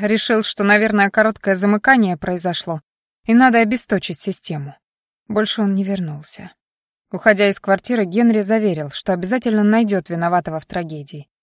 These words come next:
и что если Джулии что-нибудь понадобится, она всегда может к нему обратиться.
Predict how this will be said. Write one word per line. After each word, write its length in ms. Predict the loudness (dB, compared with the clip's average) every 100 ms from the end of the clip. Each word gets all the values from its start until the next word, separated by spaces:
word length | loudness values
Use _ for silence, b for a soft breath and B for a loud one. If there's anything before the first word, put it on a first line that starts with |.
| _ -6
и 60 |
что 200 | -2 2
если 320 | 2 2 -2
Джулии 360 | -2 0 0 0
что-нибудь 520 | 0 0 2 0 -2
понадобится, 720 | 0 2 2 0 -4 -8 -14 -16 _ _ _
она 220 | 0 0
всегда 340 | 0 0 4 4
может 300 | 4 0 0
к 80 |
нему 240 | 2 4 4
обратиться. 760 | 2 -2 -4 -12 -12 -16 -18